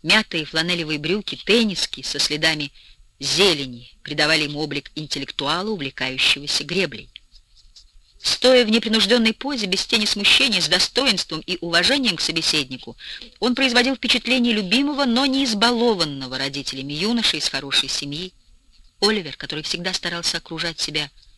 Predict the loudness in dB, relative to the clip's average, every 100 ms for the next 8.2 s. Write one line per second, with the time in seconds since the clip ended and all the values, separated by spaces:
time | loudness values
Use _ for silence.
0 | _ -20 -20 -10 -6 -4 -2 -4 -6 -10
1 | -14 -10 -10 -10 -14 -20 _ -20 -20 _
2 | _ _ _ -8 -4 -4 -4 -4 -4 -2
3 | -2 -2 -6 -8 -6 -6 -4 -4 -4 -6
4 | -2 -2 0 -2 -2 -10 -8 -4 0 -2
5 | -2 -4 -4 -4 -16 -16 -18 -20 -20 _
6 | _ -20 _ _ -2 2 2 2 0 0
7 | 2 0 0 -6 -8 -8 -8 -4 -4 -6
8 | -6 -6